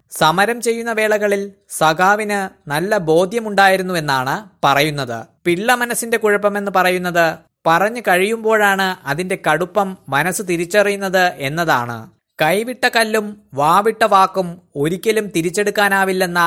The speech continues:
നഗ്ന സത്യം പിള്ള മനസ്സുകൾ തിരിച്ചറിയുന്നതും അപ്പോഴായിരിക്കും. ലോക്സഭാ തിരഞ്ഞെടുപ്പ് കാലത്ത് ആലത്തൂർ മണ്ഡലത്തിൽ രമ്യ ഹരിദാസ് ജിയെ ജയിപ്പിച്ചുവിടാൻ ഈ പിള്ള മനസ്സ് നൽകിയ സംഭാവന ചെറുതായിരുന്നില്ലല്ലോ.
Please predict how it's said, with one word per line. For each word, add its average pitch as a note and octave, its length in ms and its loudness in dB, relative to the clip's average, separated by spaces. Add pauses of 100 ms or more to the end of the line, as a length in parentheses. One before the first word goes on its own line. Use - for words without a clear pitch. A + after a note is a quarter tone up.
(220)
നഗ്ന C#3+ 340 -2
സത്യം D3 400 -2 (200)
പിള്ള G#3 320 0
മനസ്സുകൾ G#3+ 460 -2 (140)
തിരിച്ചറിയുന്നതും F3 840 -2 (320)
അപ്പോഴായിരിക്കും. D3 840 0 (320)
ലോക്സഭാ G3 540 2
തിരഞ്ഞെടുപ്പ് A3 540 -4
കാലത്ത് G3+ 420 2 (300)
ആലത്തൂർ G#3 500 2
മണ്ഡലത്തിൽ G3+ 520 0 (280)
രമ്യ E3+ 380 -2
ഹരിദാസ് G3+ 560 0
ജിയെ G3 300 -2 (340)
ജയിപ്പിച്ചുവിടാൻ G3 840 -2 (180)
ഈ F3+ 140 -8
പിള്ള F#3+ 360 0
മനസ്സ് G3+ 300 -4
നൽകിയ F#3+ 360 -2 (140)
സംഭാവന D#3 600 2 (400)
ചെറുതായിരുന്നില്ലല്ലോ. F3+ 1080 2